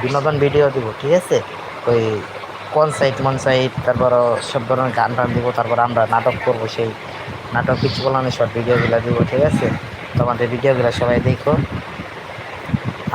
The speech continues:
আর অবশ্যই আমার চ্যানেলটা সাবস্ক্রাইব, যারা এই ভিডিওটা দেখতেছো, তো আমার চ্যানেলটা সাবস্ক্রাইব করে দিও, লাইকটা যারা দেখতেছো, আর সবাই আমাকে সাপোর্ট করো, ঠিক আছে? আর মনে করো যে আমি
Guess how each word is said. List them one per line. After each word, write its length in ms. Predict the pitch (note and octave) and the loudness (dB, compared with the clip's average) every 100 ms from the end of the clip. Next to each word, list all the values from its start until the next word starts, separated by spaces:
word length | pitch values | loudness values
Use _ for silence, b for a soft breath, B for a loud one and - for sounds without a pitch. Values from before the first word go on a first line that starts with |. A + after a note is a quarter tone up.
| A#2 | 2
আর 200 | A#2 A2+ A2 - - - - - - - - - | 2 2 0 -2 -4 -10 -10 -10 -6 -6 -6 -2
অবশ্যই 220 | C#3+ C#3 C#3+ | 0 2 0
আমার 100 | C#3 | 2
চ্যানেলটা 280 | C#3+ C#3 C3+ | 2 2 0
সাবস্ক্রাইব, 280 | D3 C#3 C3 C3 | -2 -2 -2 2
যারা 120 | B2+ C3+ | 2 2
এই 40 | C3+ | 2
ভিডিওটা 240 | D3 C#3+ C#3 | 2 4 2
দেখতেছো, 260 | C#3 C#3+ C3+ | 2 0 2
তো 40 | B2+ | 0
আমার 120 | B2+ C#3 | 0 0
চ্যানেলটা 260 | B2+ C3 C3+ | 0 2 0
সাবস্ক্রাইব 360 | C3+ - B2 A2 | -2 0 -2 0
করে 160 | B2 A#2+ | 0 2
দিও, 120 | A#2+ A#2 | 2 0
লাইকটা 220 | A#2 A2+ A2 | 0 0 0
যারা 140 | A#2 A#2 | 0 0
দেখতেছো, 360 | A#2+ B2 A2+ B2+ A#2 | 0 -2 0 2 4
আর 80 | A2+ - - - - - - - - - - | 2 -2 -10 -12 -14 -14 -14 -10 -8 -4 0
সবাই 180 | C3+ C3+ | 2 2
আমাকে 180 | C3+ B2+ B2 | 2 0 0
সাপোর্ট 240 | C3 B2+ A2+ | 0 0 -2
করো, 140 | A2+ A2 G#2 | -2 0 0
ঠিক 140 | C3+ D#3 | 0 2
আছে? 200 | - A2 - - - - - - - - - - A#2 | 2 0 0 0 -4 -12 -12 -12 -12 -10 -8 -2 2
আর 220 | A2+ A2 A2 B2+ | 2 0 0 0
মনে 140 | C3+ C3+ | 0 2
করো 140 | C3 B2 | 2 4
যে 60 | B2+ | 2
আমি 120 | B2+ | 2